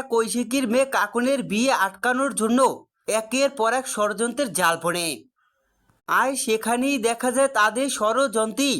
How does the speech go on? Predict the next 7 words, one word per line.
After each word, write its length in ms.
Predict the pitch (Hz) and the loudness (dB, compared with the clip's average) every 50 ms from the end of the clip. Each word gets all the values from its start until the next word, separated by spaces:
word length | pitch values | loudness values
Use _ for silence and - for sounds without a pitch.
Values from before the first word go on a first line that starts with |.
| - - _ _ _ _ | -4 -10 _ _ _ _
পুলিশের 480 | - 202 220 226 247 240 - 277 277 254 | -4 -2 0 0 0 0 0 0 0 0
হাতে 300 | 226 202 208 208 208 269 262 | 0 0 -2 0 0 -2 -2
বিয়ে 320 | 196 175 190 208 240 269 277 | -2 -2 -2 0 0 0 0
মণ্ডপে 440 | 233 220 220 220 196 247 247 277 269 | 0 0 -2 -2 -2 -2 -2 -2 -4
গ্রেপ্তার 500 | 185 160 196 202 220 214 - - 247 247 | -2 -2 -2 -2 -2 -2 -2 -2 -2 -2
হয় 220 | 233 226 262 262 233 - | 0 0 0 0 0 0
কাকন। 480 | - 170 143 - - 170 170 165 160 151 | 0 0 0 0 0 0 0 0 0 -2